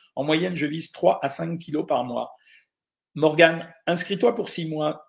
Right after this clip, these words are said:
Ça te coûtera pas trop cher. Si tu t'inscris, si t'es satisfaite, tu continueras. Si t'es pas satisfaite, tu arrêteras. Euh, le couple de boulangers artisans vous adore. Ah, c'est mignon, Anne-Gabrielle.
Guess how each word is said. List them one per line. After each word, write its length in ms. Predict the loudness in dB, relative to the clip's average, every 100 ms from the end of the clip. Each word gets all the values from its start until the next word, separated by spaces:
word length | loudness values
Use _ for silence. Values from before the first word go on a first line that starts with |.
| -16
Ça 240 | -4 -2
te 100 | -2 -6
coûtera 200 | -4 -2
pas 140 | -2
trop 160 | -4 -6
cher. 380 | -2 0 0 -4
Si 240 | -10 -8
tu 100 | -6
t'inscris, 560 | -4 -4 -4 -4 -4 -8 _
si 220 | -12 -8 0
t'es 140 | 0
satisfaite, 580 | 0 -2 -4 0 0 -2
tu 100 | -10
continueras. 540 | -10 -8 -6 -2 -2
Si 140 | -2 -6
t'es 80 | -2
pas 140 | -2
satisfaite, 680 | -2 -6 -10 -6 -4 -4 -8 _ -2
tu 120 | 4
arrêteras. 440 | 4 4 -2 -6 -6 -20 _ _ _ _ _ _ _ 2
Euh, 360 | 4 6 4 2
le 160 | -2
couple 400 | -2 -6 2 2
de 100 | 4
boulangers 520 | 0 0 -2 0 0
artisans 520 | 0 0 -6 -2 -2 -2
vous 180 | 0
adore. 460 | 0 2 2 2 2
Ah, 140 | -2 -2
c'est 180 | -4
mignon, 480 | -6 -6 -6 -2 -2
Anne-Gabrielle. 840 | -2 -4 -6 -6 -4 -4 -4 -6